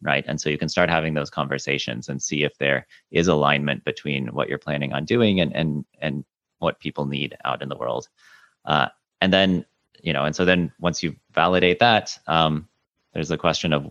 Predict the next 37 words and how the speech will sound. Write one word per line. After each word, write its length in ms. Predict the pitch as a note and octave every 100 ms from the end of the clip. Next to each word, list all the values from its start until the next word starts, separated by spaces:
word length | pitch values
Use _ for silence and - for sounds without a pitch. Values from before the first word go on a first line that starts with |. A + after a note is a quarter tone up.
| -
of 120 | D#2+
where 160 | D2 C#2+
to 100 | C#2+
start, 320 | - C2 -
right? 200 | C2+ C2
What 120 | D#2+
action 360 | D2+ D2 - C#2+
to 80 | -
take 240 | - -
first. 400 | - A#1 - -
And, 180 | D2 C#2+ - - -
and 260 | E2+ D#2 C#2+
those 160 | F2+
conversations 920 | - A#2+ G2 - G#2 - G2 F2+ -
with 340 | - F#2 F2 -
the 100 | E2+
ultimate 440 | F2+ F2+ F#2 E2
end 180 | E2+ E2
users 360 | F#2 A#2 F#2+ -
can 100 | D#2+
inform 380 | D2+ G2+ G#2
that, 260 | E2 C#2+ C#2
you 100 | D#2+
know, 120 | D2
what's, 320 | D2+ F2 - -
what's 180 | F2+
actually 320 | F2+ F2+ - D#2+
most 260 | D#2+ D2+
important 520 | E2 D2+ F#2+ F2 E2
in 80 | D#2
this 160 | D2 D2
space? 340 | - D2 C#2
What's 180 | F2 -
the 80 | D#2+
biggest 360 | D#2+ D#2+ -
pain 180 | D#2+ D2+
point? 320 | - D#2 C#2+